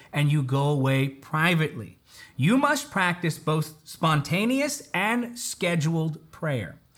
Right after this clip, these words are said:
Spontaneous prayer is all throughout the day. You can be working, you can be conversing, you can be eating while you're in prayer,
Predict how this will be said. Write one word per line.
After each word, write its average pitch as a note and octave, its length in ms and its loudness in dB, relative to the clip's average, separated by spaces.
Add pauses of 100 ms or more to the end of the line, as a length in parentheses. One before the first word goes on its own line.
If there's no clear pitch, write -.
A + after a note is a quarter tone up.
(260)
Spontaneous A3 720 0
prayer A3+ 340 -2
is D#3+ 220 -2 (120)
all G#3+ 340 0
throughout F#3 440 -2
the E3 60 -2
day. D3+ 280 0
You A2+ 180 -2
can B2 160 -2
be B2 140 -2
working, D3+ 500 0
you A#2 120 -2
can B2+ 200 -2
be C3 160 0
conversing, C3 640 0
you B2+ 120 0
can C#3 180 -2
be C#3 220 -4
eating F#3 340 0 (240)
while A#3 300 4
you're A3 360 0
in G#3+ 280 -2
prayer, D3 580 0